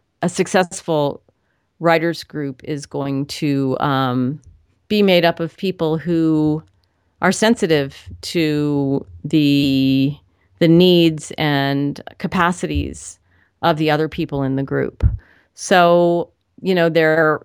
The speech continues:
there are ways that I might talk to one group member that might differ a little from ways that I would talk to another. Um, but the whole point is, f-, how do I, how do we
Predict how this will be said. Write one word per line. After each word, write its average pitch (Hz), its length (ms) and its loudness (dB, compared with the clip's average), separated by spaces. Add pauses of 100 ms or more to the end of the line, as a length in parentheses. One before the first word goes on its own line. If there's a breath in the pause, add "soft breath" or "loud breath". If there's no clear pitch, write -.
there 185 140 2
are 175 60 2
ways 175 580 0
that 160 260 2
I 160 140 -2
might 160 240 -2
talk 160 260 -6
to 175 100 -6
one 165 360 -2
group 156 240 -4
member 156 300 -4
that 151 240 -2 (200)
might 170 260 -4
differ 214 260 0
a 147 80 0
little 139 320 -4
from 143 300 -2
ways 143 240 -2
that 143 100 -4
I 135 280 0
would 151 120 -6
talk 135 200 -2
to 151 120 -4
another. 131 460 -2 (460 loud breath)
Um, 143 640 0 (180)
but 180 360 -2
the 214 100 0
whole 262 220 2
point 226 480 -2
is, 156 640 -4 (680)
f-, - 260 -20 (580)
how 226 440 -2
do 190 260 -2
I, 156 720 -2
how 202 260 -4
do 185 140 -4
we 147 640 -2